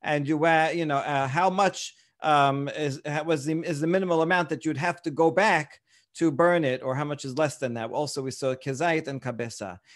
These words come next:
And now we have a third opinion. Tanya Rabbi Natan Omer, "Ze veze kishne besim, velo hodu lo chachamim." So he says that could be up to two egg, uh, eggs worth. In other words, he's the most lenient. That's a larger amount than anyone.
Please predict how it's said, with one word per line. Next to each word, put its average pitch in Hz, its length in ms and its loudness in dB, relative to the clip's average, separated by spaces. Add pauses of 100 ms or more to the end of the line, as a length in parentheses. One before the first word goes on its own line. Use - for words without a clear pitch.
(120)
And 143 120 -6
now 180 220 2
we 180 100 4
have 147 460 2
a 131 140 -4
third 220 260 0
opinion. 135 460 -4
Tanya 143 320 -6
Rabbi 139 200 -6
Natan 127 360 -8
Omer, 131 280 -2
"Ze 151 200 0
veze 147 440 -2
kishne 247 320 -4
besim, 180 560 -2 (340)
velo 196 460 4
hodu 165 180 0
lo 156 140 2
chachamim." 131 760 -6 (260)
So - 160 -6
he 185 100 2
says 180 240 0
that 180 180 0
could 170 140 -6
be 185 140 0
up 185 220 -4
to 170 100 -4
two 254 480 -2
egg, 175 460 2
uh, 156 180 0
eggs 151 260 -4
worth. 214 340 2 (120)
In 156 80 -12
other 147 160 -6
words, 139 140 -4
he's 165 160 -2
the 151 80 -4
most 151 260 0
lenient. 165 520 0 (280)
That's 143 180 -6
a 139 180 2
larger 165 460 4
amount 147 280 -2
than 143 120 -4
anyone. 135 480 -2